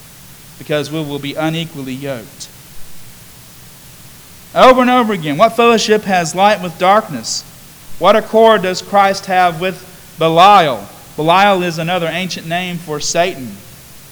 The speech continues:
"Or what portion does a believer share with an unbeliever? What agreement has the temple of God with idols?"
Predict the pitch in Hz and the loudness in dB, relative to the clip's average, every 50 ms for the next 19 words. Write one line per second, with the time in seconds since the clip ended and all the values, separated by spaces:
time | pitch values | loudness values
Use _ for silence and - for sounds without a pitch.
0 | - - - - - - - - - - - - - - - - - - - - | -20 -20 -20 -20 -20 -20 -20 -20 -20 -20 -20 -20 -20 -20 -20 -20 -20 -14 -6 -4
1 | 156 156 190 220 220 220 - 226 233 233 233 233 - 208 190 175 190 196 196 196 | 0 4 6 6 6 4 4 4 6 6 6 4 2 -2 0 2 4 6 6 4
2 | 175 175 175 160 175 160 156 185 214 226 220 185 160 156 151 - - 214 220 214 | 2 0 -4 -4 -4 -4 -2 -2 -2 -2 -2 -4 -4 -6 -6 -6 -2 0 0 2
3 | 185 160 151 143 - - - - - - 156 160 156 175 170 180 202 208 196 180 | 2 0 -2 -4 -8 -14 -20 -20 -18 -14 -12 -8 -8 -6 -4 -4 -4 -4 -4 -4
4 | 180 160 151 151 143 139 127 123 101 92 101 120 - - - - - - - - | -4 -4 -4 -6 -6 -6 -8 -12 -16 -18 -18 -20 -20 -20 -20 -20 -20 -20 -20 -20
5 | - - - - - - - - - - - - - - - - - - - 185 | -20 -20 -20 -20 -20 -20 -20 -20 -20 -20 -20 -20 -20 -20 -20 -20 -18 -4 2 6
6 | 240 277 254 208 170 156 202 247 262 226 233 190 175 185 196 208 208 208 190 160 | 6 6 6 4 2 2 0 0 2 0 -2 -4 -4 -4 0 0 0 0 0 -2
7 | 165 156 147 - - - - 226 247 233 240 226 202 190 175 160 147 143 135 156 | -4 -4 -6 -6 -12 -6 -4 -2 -2 -2 -2 -4 -6 -4 -4 -6 -6 -6 -4 0
8 | 165 170 170 156 151 143 139 139 143 135 - 147 143 143 147 143 131 113 - - | 2 4 4 4 2 2 -2 -6 -8 -10 -6 -6 -4 -4 -2 -4 -6 -8 -14 -20
9 | - - - | -18 -18 -18